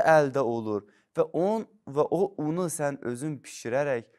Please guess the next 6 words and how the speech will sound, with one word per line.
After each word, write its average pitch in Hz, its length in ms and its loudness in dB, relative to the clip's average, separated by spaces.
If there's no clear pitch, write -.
çörək 135 460 -4
vasitəsi, 107 640 -6
çörək 139 480 -4
halına 110 380 0
salıb 131 600 0
onu 107 420 -2